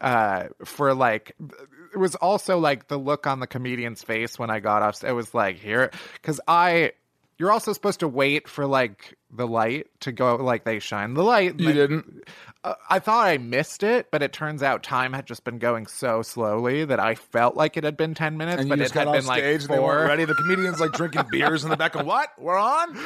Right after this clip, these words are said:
Speaker 1: No, uh, uh, she was like, I, I just remember the look on her face, which is probably, I mean, there were also, it was a very stormy night.
Speaker 2: <laughs>
Speaker 1: And so there weren't very many people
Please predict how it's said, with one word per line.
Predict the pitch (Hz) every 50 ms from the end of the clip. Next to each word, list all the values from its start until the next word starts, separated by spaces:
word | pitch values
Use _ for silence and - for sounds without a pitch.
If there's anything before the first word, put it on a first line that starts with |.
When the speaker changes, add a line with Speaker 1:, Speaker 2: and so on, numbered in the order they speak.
| 330 - - - - -
Speaker 1:
No, | 175 185 196 180 147 113 110 - - -
uh, | - 175 135 - -
uh, | - 165
she | - - - 175 190
was | 185 185 175 151 -
like, | 160 160 147 135 - -
I, | 104 151 143 139 - 151
I | 160
just | 147 160 156 - -
remember | 170 156 143 139 135 131 131 127
the | 117 113
look | 120 120 123 120 -
on | 120 120 120
her | 117 117
face, | - 135 120 120 127
which | 160 165 160
is | 190 165
probably, | - - 190 233 254 240 233 208 170 170 151 143 131 123 - - _ _ _ -
I | 190
mean, | 214 226 220
there | 196 226 233
were | 233 220 -
also, | 165 170 180 175 - - 165 156 147 143 135 127 120 - _ _ _ _ _ _ -
it | 170
was | 165 175 151
a | 165
very | 143 156 160 151
stormy | - - - - - 139 120 135 135 131 131 127 123 123 120 117 113 - - -
night. | 123 123 120 110 107 113 131 135 - - - - - - - -
Speaker 2:
<laughs> | - - - - - 370 370 359 370 403 807 - - -
Speaker 1:
And | - - 185 165
so | - - 190 180
there | 170 190 185
weren't | 160 151 165 170 185 180
very | 143 170 170 165
many | 156 151 147 143 135
people | 120 - - - 180 - - 139 131 123 120 117 107